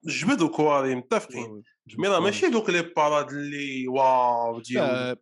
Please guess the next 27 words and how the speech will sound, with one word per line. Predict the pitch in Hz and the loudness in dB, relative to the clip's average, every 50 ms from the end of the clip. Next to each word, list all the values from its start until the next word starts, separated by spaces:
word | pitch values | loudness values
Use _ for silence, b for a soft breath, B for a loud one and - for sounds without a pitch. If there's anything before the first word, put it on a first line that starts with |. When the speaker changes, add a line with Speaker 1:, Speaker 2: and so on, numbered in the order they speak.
| _ _ - | _ _ -12
Speaker 2:
المهم، | 339 381 285 247 | -10 -8 -6 -6
كان، | 247 - - 381 381 330 - 320 | -6 -6 -6 -6 -6 -6 -8 -8
كان | 320 339 320 | -6 -4 -4
واحد، | 294 147 127 - - - | -4 -4 -6 -10 -12 -16
كان | - - 175 | -12 -10 -8
واحد، | 180 156 123 110 - - - | -6 -6 -8 -10 -12 -16 -14
جو | - - - | -14 -12 -10
بونس | 135 131 - | -10 -10 -6
واحد | - - 302 | -2 2 4
Speaker 1:
ديال | 370 359 | 4 4
Speaker 2:
ديك | 311 330 | 4 4
Speaker 1:
الرجل | 262 240 214 202 156 139 170 202 233 240 240 233 226 214 208 196 190 180 175 - | 2 2 2 2 2 4 4 4 4 4 4 2 0 -2 -4 -4 -6 -6 -6 -6
Speaker 2:
ما | 139 131 | -6 -6
تر-، | 123 - 131 127 110 117 117 110 - | -6 -6 -8 -8 -8 -8 -8 -6 -2
Speaker 1:
ولا | 190 190 202 220 220 | 0 2 4 4 4
الرأسية | 214 202 175 151 - - - 185 180 180 185 190 | 4 2 2 0 0 -2 0 0 0 2 2 4
هي | 175 156 151 160 | 4 2 2 0
اللي | 180 180 180 175 | 0 0 -2 -2
كانت | 175 165 160 160 | -2 -2 -4 -4
شوية، | - - - 127 127 131 131 | -6 -10 -12 -10 -8 -8 -6
ما | 135 | -4
الآخرين | 165 202 208 - - 247 277 311 302 | -4 -4 -4 -2 -2 -2 -2 -2 -2
راه | 294 269 240 190 151 139 | -4 -2 -2 -2 -2 -2
ما | 160 190 190 | -4 -6 -8
كانش | - 214 214 214 - | -8 -10 -10 -8 -8
شي، | - - - 170 160 151 143 | -8 -8 -6 -6 -6 -6 -8
ما | 143 - - | -8 -12 -16